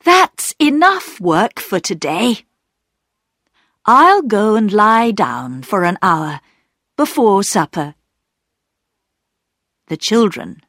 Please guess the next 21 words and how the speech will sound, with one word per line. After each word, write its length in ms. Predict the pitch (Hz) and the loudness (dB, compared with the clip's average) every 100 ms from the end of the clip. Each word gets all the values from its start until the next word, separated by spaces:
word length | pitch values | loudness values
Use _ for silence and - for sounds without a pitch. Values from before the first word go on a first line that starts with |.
| _ _ 165 | _ _ -2
looked 300 | 190 - - 123 | -2 -2 -12 -10
at 100 | 147 | -10
each 140 | - 160 | -8 -8
other. 260 | 143 139 135 _ _ _ _ _ _ _ _ _ _ _ _ _ _ _ _ _ _ - | -6 -10 -14 _ _ _ _ _ _ _ _ _ _ _ _ _ _ _ _ _ _ -2
"Where 300 | 285 339 392 - | 4 4 4 2
shall 180 | 415 | 2
we 160 | 370 339 320 339 | 4 2 4 4
go?" 320 | 226 147 - _ _ _ _ _ _ _ - - | 4 0 -12 _ _ _ _ _ _ _ -10 -6
said 180 | 170 175 | -4 -2
Bobby, 320 | 165 151 147 _ _ _ _ _ _ _ _ _ _ _ _ | -2 -2 -10 _ _ _ _ _ _ _ _ _ _ _ _
although 440 | 302 247 285 254 202 - | -2 0 2 4 2 0
she 180 | 269 262 | -2 0
already 560 | 240 233 285 277 185 | 0 0 0 0 -2
knew 340 | 165 214 233 151 127 165 | -2 -2 -2 -2 -4 -4
the 100 | - | 0
answer. 560 | 202 190 - 127 117 _ _ _ _ _ _ _ _ _ _ _ _ _ _ _ _ _ _ _ - - | 0 0 -4 -10 -12 _ _ _ _ _ _ _ _ _ _ _ _ _ _ _ _ _ _ _ -4 2
"To 100 | 427 403 | 2 4
the 100 | 392 349 381 539 | 2 2 4 4
railway, 560 | 622 480 320 285 254 247 233 | 4 4 4 6 6 6 4
of 200 | 190 - | 2 -2
course!" 720 | - 381 233 302 381 - | 2 2 4 4 2 -4